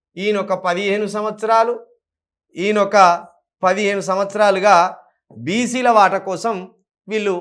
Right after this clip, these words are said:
ఫైట్ చేస్తున్నారు. ఇక తీన్మార్ మల్లిగాడు వీళ్ళందరినీ ఒకటేసారి ఒక్క దెబ్బతోటి త్రిమింగలం మింగినట్టు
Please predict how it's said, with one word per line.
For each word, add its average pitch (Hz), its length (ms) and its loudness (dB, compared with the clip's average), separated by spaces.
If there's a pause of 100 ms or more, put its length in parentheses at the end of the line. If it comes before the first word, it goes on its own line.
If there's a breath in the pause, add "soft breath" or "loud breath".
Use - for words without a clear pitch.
(160)
ఫైట్ 175 300 -2
చేస్తున్నారు. 107 440 -10 (340)
ఇక 220 140 4 (360)
తీన్మార్ 247 500 2
మల్లిగాడు 233 400 2
వీళ్ళందరినీ 262 1000 4 (360)
ఒకటేసారి 220 580 0
ఒక్క - 220 -6 (100)
దెబ్బతోటి 214 460 -4
త్రిమింగలం 214 480 -6
మింగినట్టు 202 440 -4